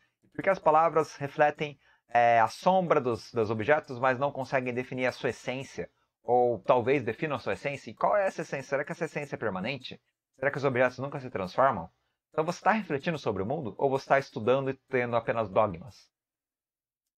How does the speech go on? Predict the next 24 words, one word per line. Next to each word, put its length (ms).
O 60
ponto 280
dessa 160
frase 380
é: 140
se 240
você 280
a 80
vida 200
inteira 400
adquiriu 340
um 40
monte 260
de 60
conhecimentos 1040
sem 340
jamais 400
pensar 500
em 80
questioná-los, 800
sem 180
refletir 400
sobre 240
eles 300